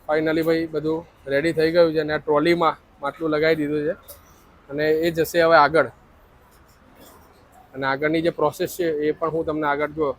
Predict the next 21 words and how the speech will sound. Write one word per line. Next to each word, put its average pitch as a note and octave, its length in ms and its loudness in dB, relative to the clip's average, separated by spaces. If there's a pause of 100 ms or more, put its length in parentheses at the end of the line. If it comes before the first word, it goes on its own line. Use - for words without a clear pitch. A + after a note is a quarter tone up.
તમને C#3+ 200 -8
લાઈવ C#3+ 260 2
બતાવું C3+ 380 -2
છું C3 100 -4
આગળ C3+ 180 -6
વીડિયોમાં. B2+ 400 -8 (4000)
તો C3+ 60 -10
જો C#3+ 220 0
ભાઈ D#3+ 160 2
હવે D#3 160 2
finally D3+ 420 0
આપણું D#3 300 -2
ઉબાડિયું D3+ 460 0 (340)
માટલામાં D3 420 -2
પેક D3 260 -4
થઈને D#3 400 -4 (200)
રેડી C#3+ 240 -2
થઈને D3+ 240 -2
આવી C#3+ 240 0
ગયું D#3 240 2
છે. G3 100 -6